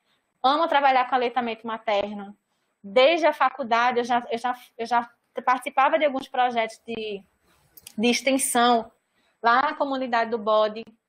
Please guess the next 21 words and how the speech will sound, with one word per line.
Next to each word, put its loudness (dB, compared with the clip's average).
trabalhando -2
com -8
a -14
professora -4
Mônica -2
Osório, 2
<clears throat> -8
e, -4
em 0
prol 4
da 2
amamentação. -4
Então, -2
é, 4
a 4
vida, 2
Deus 2
me -4
levou 2
pra, 0
pra, -2